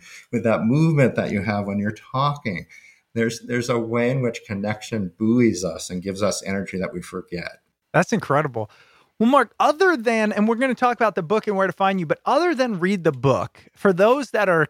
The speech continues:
Speaker 2: curious enough right now, and then they want to do the research, where would you advocate they start based on the research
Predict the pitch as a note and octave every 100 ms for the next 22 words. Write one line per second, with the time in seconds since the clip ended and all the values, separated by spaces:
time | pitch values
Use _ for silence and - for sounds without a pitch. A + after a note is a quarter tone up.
0 | _ - - A#3+ A#3+ A#3 A3 G#3+ F#3 F3+
1 | F3+ E3 D#3+ F#3+ G3+ G#3+ E3+ E3+ C3+ A2+
2 | B2+ E3+ D3+ D3 E3 E3 D3+ D3 F#3+ D#3+
3 | E3 D3 C3+ A#2+ B2 - A#2+ - B3+ E4
4 | E4 B3+ C3 F#3 F#3 F#3 E3 D3+ C#3+ -
5 | - - D3 A#2+ - _ E3 F#3+ - F#3
6 | D#3 C3 C3 - A#2+ A2+